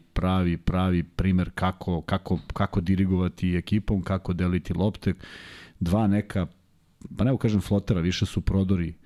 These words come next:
sa toliko osjećaja, oba puta, u stvari jednom faul, jednom nije. A, prosto, znaš, lepo ti je da ga gledaš, možda navijaš, da ne navijaš za njega, ali energija kojom igra je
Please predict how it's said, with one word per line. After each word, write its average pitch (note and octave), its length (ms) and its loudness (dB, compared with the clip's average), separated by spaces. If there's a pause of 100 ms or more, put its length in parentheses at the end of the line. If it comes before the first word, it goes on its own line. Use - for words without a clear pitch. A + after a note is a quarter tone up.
(460)
sa - 220 -2
toliko G2 480 2
osjećaja, F2+ 540 0
oba G2+ 160 2
puta, G2 300 0
u F#2+ 40 -2
stvari G2 240 2
jednom G2 280 2
faul, F2+ 340 0
jednom F2 300 2
nije. E2+ 420 2 (720)
A, E2+ 260 2 (380)
prosto, B2+ 480 0
znaš, B2 320 0
lepo G2+ 260 2
ti - 120 -4
je C3+ 40 2
da B2 80 0
ga G#2 80 4
gledaš, A#2+ 440 0
možda A2 380 2
navijaš, A2 360 2
da F#2 80 0
ne F#2+ 100 4
navijaš A2 320 4
za E2+ 100 -4
njega, A2 280 2
ali G2 180 4
energija A2 420 4
kojom F2 320 0
igra A#2 400 2
je G2+ 260 2